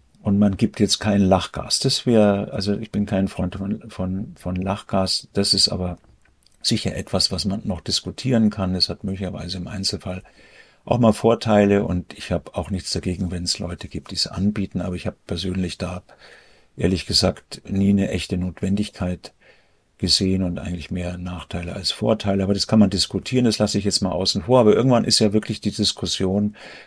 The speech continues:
brauchen wir jetzt vielleicht eine gut sitzende, gut gesteuerte Periduralanästhesie. Und da muss ich sagen,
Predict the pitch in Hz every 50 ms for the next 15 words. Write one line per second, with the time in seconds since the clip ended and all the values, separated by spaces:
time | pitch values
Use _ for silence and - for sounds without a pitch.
0 | _ _ - 92 90 92 - 104 98 92 92 87 - - - 95 87 87 90 76
1 | - - - _ _ - 95 90 92 95 101 - - 110 113 110 - - - _
2 | _ _ _ _ _ _ _ _ - - 107 104 - - - - 98 98 95 -
3 | - 107 107 - - - 98 - - - 87 87 87 90 90 - - 87 85 -
4 | _ _ _ _ - 85 82 87 85 - 80 78 - 82 87 87 87 85 85 82
5 | 82 82 - - - - - - - - - - - 104 98 92 - 104 107 117
6 | 120 120 113 107 113 104 - - 98 95 101 98 98